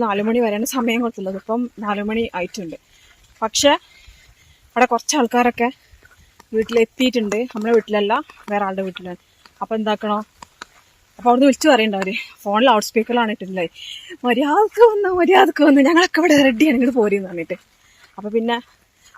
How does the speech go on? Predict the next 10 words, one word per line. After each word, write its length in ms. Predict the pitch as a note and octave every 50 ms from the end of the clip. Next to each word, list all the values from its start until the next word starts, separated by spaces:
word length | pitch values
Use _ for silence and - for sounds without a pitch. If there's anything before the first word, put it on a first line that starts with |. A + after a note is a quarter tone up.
| - _
പോവല്ലാതെ 520 | C4+ B3+ B3+ C4+ C#4+ D4 C#4+ C#4 C#4 C4
വേറെ 180 | C#4 C4+ C4+ C#4 C4
നിവൃത്തിയൊന്നുമില്ലല്ലോ, 800 | C4 B3+ C4 C4+ _ - C#4 A#3 G#3+ G3+ F#3+ F#3 F3 E3 E3+ F#3+ - _ _ _ _ _ _ _ _ _ _ _ _ _ - - - _ _ _
പോവാണേ. 340 | F4+ F4 C#4+ A#3 G3+ G3 A3 - - - - _ _ - - - _ _ _ _ _ _ _ - -
ഓക്കെ, 180 | B3 A#3 C4 C4+ C#4+ - - - - - _ _ _ _ _ _ _ _ _ - _ _ _ _ _ _ _ _ _ _ _ _ - - -
നമുക്ക് 240 | - A#3+ A#3 - A3+ A3+
ബാക്കി 200 | A3 G#3+ - A#3+ A3
കാഴ്ചകളിലേക്ക് 560 | G#3 G3+ G#3 - A#3+ G#3 G#3+ A3 G#3+ A#3+ A#3 A3+
കടക്കാം. 340 | G#3+ G3+ G3+ - - C4 D#4 F4+ - - - - - - - - - - - - - - - - - -
ഇതിലേ 280 | A3 G3 A#3 A3+ A3+ A#3